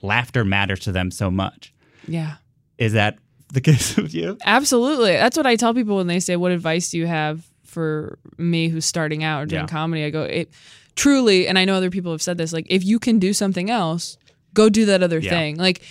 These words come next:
Speaker 2: if you don't need to do this, I've been friends with people where I've basically said, like, "I don't think you need to do it." And I'm like, "The road's not fun.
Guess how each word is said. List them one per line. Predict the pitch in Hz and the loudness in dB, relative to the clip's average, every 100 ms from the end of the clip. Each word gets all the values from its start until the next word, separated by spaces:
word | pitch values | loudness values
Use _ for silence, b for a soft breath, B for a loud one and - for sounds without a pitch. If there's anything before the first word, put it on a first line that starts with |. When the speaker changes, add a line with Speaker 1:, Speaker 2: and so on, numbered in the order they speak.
| B B | B B
Speaker 2:
if | 208 190 | 2 4
you | 233 | 4
don't | 277 269 196 185 | 4 2 0 2
need | 180 202 190 | 2 0 0
to | 202 | 0
do | 165 156 170 | 2 2 2
this, | 208 233 - | 0 -2 0
I've | 294 | 0
been | 311 | 0
friends | 226 302 | -2 0
with | 262 | 0
people | 190 165 160 160 | 0 0 0 2
where | 175 | 0
I've | 180 | 2
basically | 202 - 196 | -2 -2 -4
said, | 185 202 185 | -2 -2 -2
like, | 175 - B B B B 208 | -4 -6 B B B B -2
"I | |
don't | 196 208 208 | 4 4 2
think | - 214 - | 0 -2 2
you | 196 | 0
need | 185 185 185 | 2 0 0
to | 180 | 0
do | 175 262 | 0 0
it." | 254 | 0
And | 175 | 0
I'm | 196 | 0
like, | 202 - | 0 0
"The | 202 | 2
road's | 208 294 247 | 4 2 2
not | 226 226 | -2 -2
fun. | - 220 254 160 | -4 -2 0 -2